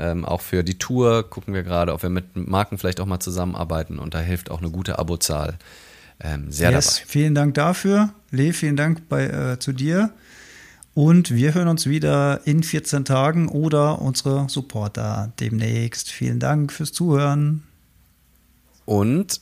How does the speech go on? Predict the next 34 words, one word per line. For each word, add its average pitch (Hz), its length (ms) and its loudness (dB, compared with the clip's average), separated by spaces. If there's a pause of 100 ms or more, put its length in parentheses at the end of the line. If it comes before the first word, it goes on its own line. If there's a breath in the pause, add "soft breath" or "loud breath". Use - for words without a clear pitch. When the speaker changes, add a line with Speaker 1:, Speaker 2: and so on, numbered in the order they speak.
(160)
Speaker 1:
jetzt 98 440 4
spielt 117 260 0
der 90 120 4
Alex 87 520 0
wahrscheinlich 113 640 -2
oder 113 200 0
ich, 110 220 0
Speaker 2:
Du - 80 -6
Speaker 1:
einer 160 80 6
von 180 60 8
Speaker 2:
musst 147 140 6
Speaker 1:
uns - 20 2
Speaker 2:
spielen, 135 240 4
ich 90 80 4
Speaker 1:
beiden, 131 80 -2
Speaker 2:
hab 143 80 -6
Speaker 1:
spielt 160 320 -2
noch 127 100 -4
eine 127 160 2
Speaker 2:
keine 135 240 6
Speaker 1:
Abschlussmeditation. 113 1200 4
Speaker 2:
Handpan 190 200 -4 (500 loud breath)
am - 0 -
Start. 107 160 0
Speaker 1:
Ähm, 113 340 2 (260)
wir 120 360 -2
enden 185 240 2
mit 170 160 2
der 151 80 4
Musik. 139 440 0
Das 165 160 0
ist 151 120 0
jetzt 143 140 -2
auch, 143 240 -2